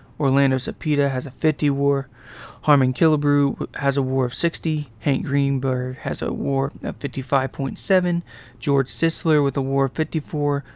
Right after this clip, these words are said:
Bill Terry with a war of fifty-five point eight, and Jack Beckley has a war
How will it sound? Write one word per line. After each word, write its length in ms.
Bill 180
Terry 380
with 160
a 40
war 260
of 80
fifty-five 580
point 220
eight, 240
and 260
Jack 380
Beckley 420
has 300
a 80
war 400